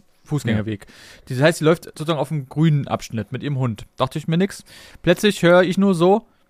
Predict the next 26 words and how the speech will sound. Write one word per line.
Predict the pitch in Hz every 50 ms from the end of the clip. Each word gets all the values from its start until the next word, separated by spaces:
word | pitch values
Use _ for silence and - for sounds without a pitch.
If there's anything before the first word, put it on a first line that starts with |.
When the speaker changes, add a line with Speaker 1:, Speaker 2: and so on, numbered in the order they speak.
| _ _ _ _ _ _ _ _ _ _ _
Speaker 1:
ähm, | 147 151 151 151 151 156 156 156 151 151 156 156 - _ _ _ _ _ _ _ _ _ _ _ _ _ _ _ -
so, | 135 143 135 131 131 _
„Pass | - - 226 226 233
auf | 175
dich | - 196 170 -
auf.“ | 151 170 160 131 - - - _ _ _ _ _ _ _ _ _ _ _ _ _ _ _ _ _ _ _ _ _ _ _ _ _ _ _ _ _ -
Und | 131 123
ich | 117 -
denk | - 143 139 139
mir | 147 135
so, | 123 139 131 131 127
das, | 131 135 131 - - -
sie | - 135 135
hat | 131
telefoniert | - 147 131 - 143 170 170 143
oder | 127 117
sagt | 110 139 - -
zu | - 131
irgendjemand. | 117 110 - 107 104 101 101 101 - _ _ _ _ _ _ _ _ _ _ _ _ _ _ _ _ _
Und | - 131
dann | 131 131 - - _
meinte | - 92 123 135 160 190 165
sie | 139 151
aber | 139 131
mich | 131 175 233 - - - -
und | - 135 -